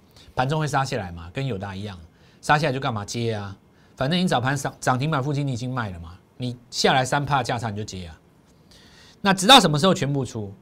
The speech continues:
就是拉一条趋势线。那我们来看华邦有没有？哪里上八十？这里啊，是不是这根红棒上八十？看到没有？是不是再也没有跌破？那有的人说：“哎，老师，你看死亡交叉是骗人的，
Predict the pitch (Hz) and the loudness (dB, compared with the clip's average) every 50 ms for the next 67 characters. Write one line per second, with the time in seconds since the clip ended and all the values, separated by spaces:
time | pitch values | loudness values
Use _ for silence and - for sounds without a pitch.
0 | _ _ - - 156 160 165 170 165 160 165 165 135 123 113 113 - 127 117 120 | _ _ -8 -4 -4 -2 0 2 2 2 2 2 0 -2 -4 -4 -4 -6 -6 -6
1 | 113 104 - - 98 92 87 92 - _ _ _ _ _ _ _ _ _ _ _ | -6 -8 -8 -10 -12 -14 -16 -20 -20 _ _ _ _ _ _ _ _ _ _ _
2 | _ _ - 196 180 185 208 202 160 151 143 139 151 143 143 131 117 113 110 101 | _ _ 0 2 4 4 6 6 6 6 6 6 6 4 4 2 0 -2 -2 -4
3 | 95 - - _ _ _ _ _ _ _ _ _ - 147 165 156 127 139 135 120 | -8 -12 -18 _ _ _ _ _ _ _ _ _ -2 0 0 0 0 -2 -2 0
4 | 123 120 120 113 - 98 95 - 113 95 85 78 73 - - _ _ _ _ _ | 0 -2 -2 -2 -6 -8 -6 -6 -6 -6 -8 -10 -16 -18 -20 _ _ _ _ _
5 | _ _ _ _ _ _ _ _ _ _ _ _ _ - 185 180 160 190 175 170 | _ _ _ _ _ _ _ _ _ _ _ _ _ -6 -4 0 2 2 2 2
6 | 156 143 135 143 139 131 139 123 117 120 117 113 110 90 87 - _ _ _ _ | 0 0 0 0 -2 -2 -2 -2 -2 -2 -2 -2 -6 -10 -14 -16 _ _ _ _
7 | _ _ - 175 170 160 143 139 127 113 95 - - _ _ - - 165 151 - | _ _ 0 2 2 2 2 0 0 -2 -4 -8 -12 _ _ -8 -6 -4 0 0
8 | 180 143 120 123 127 110 110 104 101 120 113 98 95 - _ _ _ _ _ _ | 2 2 2 0 -2 -2 -4 -4 -4 -4 -4 -6 -6 -12 _ _ _ _ _ _
9 | _ _ _ _ _ _ _ _ _ _ _ _ _ _ _ - - 240 226 180 | _ _ _ _ _ _ _ _ _ _ _ _ _ _ _ -4 0 2 4 4
10 | 180 202 208 214 247 202 170 175 175 151 143 202 185 160 202 190 156 - - - | 4 6 6 6 6 6 6 4 4 4 4 2 0 2 2 2 2 0 -2 -2
11 | 131 135 151 143 170 165 156 165 156 143 165 151 - 165 131 104 98 95 87 87 | -2 0 0 2 2 2 2 0 0 -2 -2 -4 -2 -4 -4 -4 -6 -8 -10 -12
12 | 90 | -12